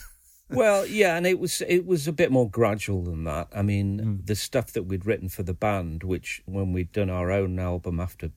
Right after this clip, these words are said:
Speaker 1: Peter had left, was, was quite sort of country rock sort of stuff. But then, even then, there's sort of, the, the, there's a year's time before we've, it gets to the point where I leave. So it's not as if I was doing one thing one day and then, you know,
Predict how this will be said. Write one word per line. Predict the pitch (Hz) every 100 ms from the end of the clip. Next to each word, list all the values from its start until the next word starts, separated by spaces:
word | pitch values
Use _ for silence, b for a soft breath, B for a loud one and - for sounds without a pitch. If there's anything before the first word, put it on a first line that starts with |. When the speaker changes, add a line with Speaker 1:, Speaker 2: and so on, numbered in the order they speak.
| -
Speaker 1:
Peter | - - 90 82
had | 80
left, | 92 87 -
was, | 95 92 - -
was | 80 78 82
quite | - 120 -
sort | - 113
of | -
country | - 104 92 98
rock | 87 95 - -
sort | - 92
of | 85
stuff. | - 87 80 - B B B B
But | 165
then, | 156 156 151
even | 156 160 127
then, | 113 135 123
there's | 101 95
sort | - 139
of, | 104 87 -
the, | 113 107
the, | - 120
there's | 104 113
a | 101
year's | 101 110 120 113 101 -
time | - 120 107 101 92
before | 95 - 104 95
we've, | 95 90 -
it | 107
gets | 101 98 -
to |
the | 98
point | 95 107 101 101
where | 107
I | 101 98
leave. | 101 107 92 85
So | - 110 107 b b
it's | 107 104
not | 143
as | 117
if | 104
I | 101
was | 98
doing | 92 101 95
one | 98 92
thing | - 90
one | 90 92 90
day | 92 90
and | 90 90
then, | 90 90 -
you | - 95
know, | 85 82